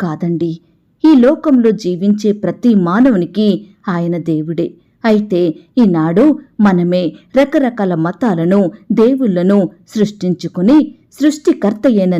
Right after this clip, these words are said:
నిజ దేవుని మరచి సృష్టమును పూజిస్తున్నాము. జీవము లేని వాటికి నమస్కరిస్తున్నాము. మరణించి సమాధిలో ఉండిపోయిన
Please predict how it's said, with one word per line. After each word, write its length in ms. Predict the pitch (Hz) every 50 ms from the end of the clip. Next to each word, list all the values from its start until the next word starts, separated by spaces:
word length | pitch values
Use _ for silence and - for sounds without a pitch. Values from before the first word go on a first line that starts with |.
| 165
నిజ 160 | 175 180 180 269 208 196
దేవుని 420 | 190 208 254 254 269 240 202 185 175 165
మరచి 340 | 170 175 180 180 - 226 214 180 - - - _ _ _ -
సృష్టమును 560 | 240 254 247 247 - 302 240 208 190 185 185 185 -
పూజిస్తున్నాము. 840 | 175 165 - 170 180 175 - - 165 170 170 170 165 170 175 170 147 - - _ _ _ 240 208 214
జీవము 360 | 254 294 302 320 320 269 240 208
లేని 220 | 190 185 180 185 156 165
వాటికి 360 | 170 202 208 233 214 214 196 180
నమస్కరిస్తున్నాము. 1080 | 165 160 180 202 208 - - 269 226 208 214 - - 185 175 170 165 165 175 196 196 180 - - - _ _ _ 214
మరణించి 540 | 190 175 170 165 170 185 180 165 - 220 208 185 175 - - _ _ -
సమాధిలో 560 | - 247 233 247 285 294 247 247 233 214 214 190 156 180
ఉండిపోయిన 480 | 190 196 247 262 - 233 202 180 180